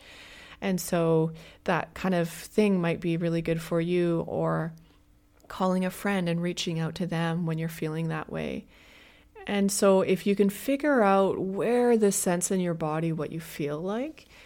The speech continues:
So sometimes people will say, you know, "When I'm nervous, I get this tightness in my chest," or maybe this, this feeling in the back of my neck.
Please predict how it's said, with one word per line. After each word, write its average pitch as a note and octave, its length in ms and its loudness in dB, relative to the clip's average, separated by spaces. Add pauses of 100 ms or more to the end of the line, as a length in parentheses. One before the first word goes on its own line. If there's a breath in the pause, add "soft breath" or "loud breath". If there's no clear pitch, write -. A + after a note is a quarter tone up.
(180 loud breath)
So - 160 -6
sometimes G3 680 -2
people F3 420 -2
will E3+ 140 0
say, D#3+ 540 -2 (460)
you - 180 -6
know, F3+ 100 -2
"When F3 140 -2
I'm F3+ 160 0
nervous, B3 760 2
I F3+ 140 -2
get F3+ 240 -4
this E3 360 -6
tightness A3+ 520 -6
in G#3 100 -4
my F#3 140 -2
chest," F#3+ 640 -4
or D#3+ 80 0
maybe G3 300 2
this, F3+ 280 -2 (680 loud breath)
this - 340 -6
feeling A3+ 400 6
in F3+ 80 2
the D#3+ 80 -6
back D#3+ 320 -6
of - 100 -14
my D#3+ 140 -2
neck. D3+ 640 -6